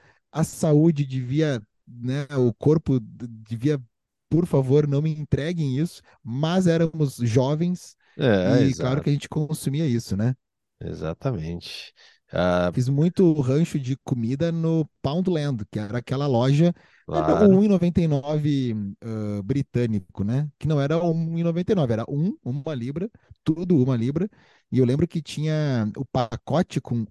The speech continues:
Speaker 1: oito pacotinhos de macarrão instantâneo, oito Nissin Miojo, que era outra marca daí, né?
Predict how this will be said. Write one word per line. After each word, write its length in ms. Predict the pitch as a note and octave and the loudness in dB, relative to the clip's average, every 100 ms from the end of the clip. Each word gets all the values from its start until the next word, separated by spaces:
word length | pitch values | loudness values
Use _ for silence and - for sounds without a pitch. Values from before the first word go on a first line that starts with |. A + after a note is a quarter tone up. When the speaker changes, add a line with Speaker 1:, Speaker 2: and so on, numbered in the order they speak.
| - | 0
Speaker 1:
oito 400 | F3+ G#3+ - - | 2 2 -2 -4
pacotinhos 720 | C#3 - B2 - C#3+ D#3 C#3 | -4 -2 -2 -2 -4 -2 0
de 80 | |
macarrão 480 | C3+ C#3 B2 A#2 C3 | -2 -2 -6 -4 0
instantâneo, 520 | D#3+ C#3 A#2+ C3+ D3+ | 0 0 -4 -2 0
oito 440 | A#2+ D3+ - C3 G#2 | 2 0 0 0 0
Nissin 400 | A2+ A#2 - C#3+ | -2 -6 -6 -2
Miojo, 340 | B2+ B2+ D3+ | 2 4 4
que 80 | B2+ | 2
era 100 | A2 | 0
outra 220 | A#2 C3 | 0 0
marca 400 | G#2+ C3 - - | -2 -4 -6 -6
daí, 220 | G#2 A#2 | -2 0
né? 200 | C#3 B2+ | 0 -2